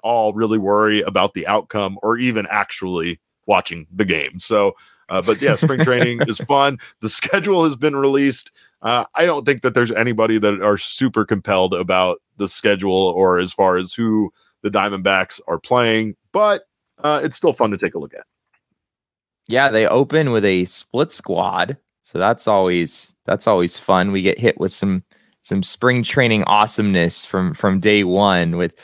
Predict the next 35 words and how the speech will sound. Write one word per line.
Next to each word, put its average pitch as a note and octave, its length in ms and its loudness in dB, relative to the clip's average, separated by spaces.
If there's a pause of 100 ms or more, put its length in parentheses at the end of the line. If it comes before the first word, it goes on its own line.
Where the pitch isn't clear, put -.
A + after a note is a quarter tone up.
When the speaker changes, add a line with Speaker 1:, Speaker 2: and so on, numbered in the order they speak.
Speaker 2:
of - 80 -6
course, A#2+ 180 2
at F#2 60 -4
that A2 220 0
point, G2 260 0
you've G2 100 -4
got, F#2+ 340 2
Speaker 1:
<laughs> - 100 -14
Speaker 2:
you G2+ 100 -2
know, F2+ 160 2
a F#2 40 0
bunch G2 260 -2
of F#2+ 80 -6
players F#2+ 320 0
from G2 100 -10
minor F#2 280 0
league F2+ 200 -4
camp, F2 360 0
so - 120 -6
there's F2+ 140 0
a F2+ 40 0
lot G2 320 2
of F#2+ 80 -2
guys F2 640 -2
that, F2 160 0
Speaker 1:
Yeah. E2+ 180 0
Speaker 2:
you G2 140 -6
know, E2+ 140 -2
you F2+ 160 -4
wanna F2 200 2
give E2+ 220 -2
playing F2+ 320 2
time D#2+ 320 -2
to. E2+ 320 0
So F2 380 0